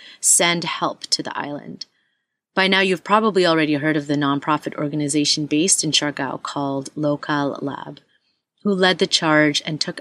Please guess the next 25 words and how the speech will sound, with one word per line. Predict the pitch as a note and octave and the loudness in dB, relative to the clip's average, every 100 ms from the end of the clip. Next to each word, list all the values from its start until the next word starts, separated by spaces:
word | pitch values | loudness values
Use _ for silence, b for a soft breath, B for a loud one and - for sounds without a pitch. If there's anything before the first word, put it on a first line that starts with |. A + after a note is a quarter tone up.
| - | -4
action | D3+ - - D3+ | -2 -2 -4 -6
fast, | - D3 D3+ - - - | -4 -2 -2 -2 -2 -2
raising | E3+ E3+ E3+ D#3+ | -2 -2 -2 -2
funds | - F3 F3 - | 2 4 4 2
to | F3 | 0
help | - E3 E3 - | 0 0 0 -2
get | - A3 - | 0 0 0
relief | E3 E3 E3 - | -4 -2 -4 -4
goods | - D#3+ C#3+ | -2 -2 0
and | D3+ D3+ | -2 0
shelter | - C#3+ C#3+ D3 | 2 0 -2 -4
to | C#3 - F3+ | -4 -4 -4
the | F#3 | -2
island | D3 C#3 C#3 C#3 - | 0 0 -2 -4 -4
during | D#3 D3 C#3+ | -2 -2 -2
that | C3 | -6
first | - D3+ - - | -6 -2 -2 0
week, | D3 - - B B B B - | -4 -4 -14 B B B B -4
that | F#3 C#3 | -4 -2
very | D3+ E3+ F#3 | 0 4 4
crucial | D#3+ - F#3 - D#3 | 4 0 0 0 -2
week | C#3 D#3+ | -4 -4
after | D#3 - E3 | -4 -4 -6
the | D#3 | -6
typhoon. | D3+ C#3+ D3+ - C#3+ B2+ | -4 -6 -6 -10 -10 -10